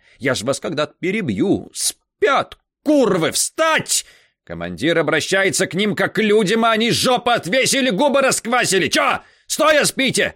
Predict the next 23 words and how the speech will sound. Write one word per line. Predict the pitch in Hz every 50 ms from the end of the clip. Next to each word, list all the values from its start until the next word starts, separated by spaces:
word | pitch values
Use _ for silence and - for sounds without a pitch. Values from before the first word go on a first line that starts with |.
| _ _ _ _ -
Ну, | 185 190 214 196 113 80 80
блядство, | 90 107 277 285 262 226 202 - - - - - 277
ну, | 277 294 339 330
блядство!" | 214 143 135 330 302 294 294 277 254 226 - - - - 220 254 226 165 - - - - - -
Задохнувшись | - 87 117 135 123 127 123 - 107 123 170 165 117 - 165 156 -
от | 147 143 123
бешенства, | 101 110 185 185 - - 170 156 - - - 135 160
помком | 131 - 156 160 135 - - 156 147
взвода | 131 107 95 104 127 196 185 156 147
быстро | 120 98 95 220 214 - - - - 190 160
собирал | - 160 165 160 165 151 170 180 170 131
затвор, | 104 151 160 - - 127 180 175 170
остервенело | 165 - - 156 185 170 147 202 214 214 226 220 208 202
совал | - - 196 180 196 202 196
его | 180 165 190 202 208 170
в | - _
пазуху | - 208 202 156 185 190 - 175
винтовки, | 185 180 190 185 147 - 220 220 165 - - 208 202
свирепо | - - 101 131 196 214 214 196 180 - 170
тыкал | - 165 170 160 - 151 160 147
ею | 120 160 156 135 131
в | -
слушателей. | - - 92 156 165 135 131 135 127 127 127 123 107 -